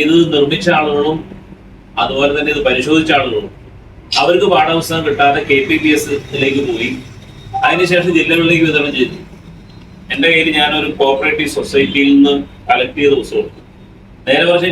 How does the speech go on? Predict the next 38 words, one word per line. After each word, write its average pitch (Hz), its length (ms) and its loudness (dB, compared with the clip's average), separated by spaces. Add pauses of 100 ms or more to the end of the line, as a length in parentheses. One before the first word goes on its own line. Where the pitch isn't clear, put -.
ഞാൻ 147 140 2 (100)
അവിടെ 160 200 -2 (160)
പാഠപുസ്തകം 156 480 -2
വായനയ്ക്ക് 147 320 0
വേണ്ടി 143 200 -2
കഴിഞ്ഞ 135 220 0
ദിവസം 143 260 -6
വരെ 131 140 -2 (120)
നാല് 127 200 0
ദിവസം 135 240 0
അഞ്ച് 123 160 -12
ദിവസം 131 220 -4
ഇരുന്നു. 117 200 -12 (580)
ഞങ്ങൾ 139 380 0 (320)
നാല് 147 360 0
വട്ടം 165 300 0 (100)
ഈ - 20 2 (100)
പുസ്തകത്തിന് 131 500 0
പോയി. - 140 -4 (560)
കരിക്കുലം 139 320 -2
കമ്മിറ്റി - 320 -6
അംഗത്തെ 147 560 -4
നേരത്തെ 131 320 0
പുസ്തകം 135 300 -4
കൊടുക്കുന്നതാണ്. - 480 -6 (800)
അപ്പം 151 200 2 (300)
ഗണേഷ് 147 340 0
സാറും 160 260 2
അതുപോലെ 151 260 4 (160)
കുറെ 135 240 2
പാഠപുസ്തകം 151 400 2
എഴുതിയ 151 240 4
ആളുകൾ 143 260 6
ഇരിക്കുന്നു, - 300 -2 (420)
അവർക്കൊന്നും 135 420 0
ഒരു 135 140 2
കോപ്പി 131 300 2
കൊടുത്തിട്ടില്ല. - 360 -10